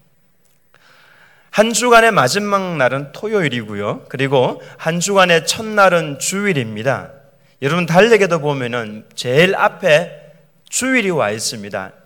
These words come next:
일요일이라고 기록되어 있죠. 일, 월, 화, 수, 목, 금, 토. 첫날은 주일입니다.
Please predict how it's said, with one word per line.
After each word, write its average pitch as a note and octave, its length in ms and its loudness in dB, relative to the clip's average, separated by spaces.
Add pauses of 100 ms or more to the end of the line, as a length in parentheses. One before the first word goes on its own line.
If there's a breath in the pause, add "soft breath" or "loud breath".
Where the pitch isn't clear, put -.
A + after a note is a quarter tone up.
일요일이라고 D3+ 1040 -4 (220 soft breath)
기록되어 C3+ 380 -6
있죠. G2+ 420 -8 (520)
일, F3+ 640 -2
월, D#3 440 2
화, D#3 240 4
수, - 180 -8
목, D3+ 440 -4
금, B2 300 -10
토. A#2+ 460 -4 (220 soft breath)
첫날은 G#3 800 0 (300 soft breath)
주일입니다. B2 800 -2